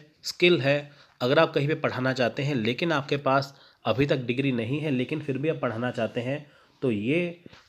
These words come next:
आप कर सकते हैं। तो कैसे करेंगे, पूरा आपको इसमें मैं बताऊँगा।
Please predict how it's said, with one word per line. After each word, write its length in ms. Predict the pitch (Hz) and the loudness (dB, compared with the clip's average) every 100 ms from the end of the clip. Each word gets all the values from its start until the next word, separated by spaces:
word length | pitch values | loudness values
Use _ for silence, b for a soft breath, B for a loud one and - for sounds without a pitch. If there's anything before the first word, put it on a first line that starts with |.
| _ - | _ 6
आप 260 | 123 135 | 6 6
कर 120 | - 165 | 2 2
सकते 300 | 131 - 107 | 2 -2 -6
हैं। 200 | 117 127 | -6 -6
तो 80 | 123 | -8
कैसे 360 | - 127 135 156 | -2 -2 0 0
करेंगे, 240 | 151 165 | 0 -2
पूरा 320 | 165 139 156 | -2 2 2
आपको 160 | 156 147 | 2 0
इसमें 180 | 139 156 | -2 -2
मैं 100 | 151 | 0
बताऊँगा। 420 | 113 101 92 | -2 -2 -4